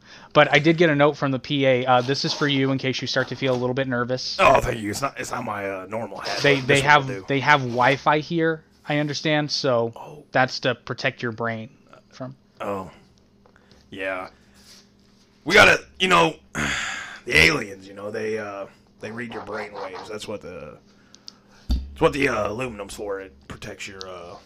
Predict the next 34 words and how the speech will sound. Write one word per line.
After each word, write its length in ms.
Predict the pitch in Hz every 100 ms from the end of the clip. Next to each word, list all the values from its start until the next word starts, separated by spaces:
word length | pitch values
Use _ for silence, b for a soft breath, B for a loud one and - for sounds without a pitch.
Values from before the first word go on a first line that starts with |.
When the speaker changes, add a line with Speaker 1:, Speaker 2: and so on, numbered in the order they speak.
| b _ _ _
Speaker 2:
your 80 | 110
brain 220 | 107 113
waves. 360 | 208 - - - - - _ _ _ _ _ _ - - - _ _ _ _ _ _ _ _ -
Speaker 1:
And 440 | 143 123 123 117 113 _ _ -
how 240 | 151 156
exactly 380 | 151 147 - 131
does 140 | 117
that 200 | 120 117
work, 260 | 117 107 107 _ -
Alex? 480 | 110 104 113 - - -
Speaker 2:
Well, 220 | 202 196
the 120 | 185
aluminum 500 | 175 165 151 143 143
works 280 | 143 135 131
as 100 | 131
a 40 | 113
conductor, 600 | - 104 95 101 104 107
and 180 | 104
then 260 | 95 95 95
it, 200 | 95 95
it 160 | 98 95
just 420 | 98 - - -
blocks 360 | 104 101 95 -
the 100 | 117
brain 280 | 104 98
waves, 320 | 98 98 101 98
and 240 | 98 101 - _ _ _ _ _ -
aliens 540 | 107 104 101 101 104 - - -
can't 300 | - 101 - - _ _ _ _ - _ _ _
get 180 | - 98
to 120 | -
your 80 | 107
brain 300 | 123 107 101
waves. 420 | 110 110 107 -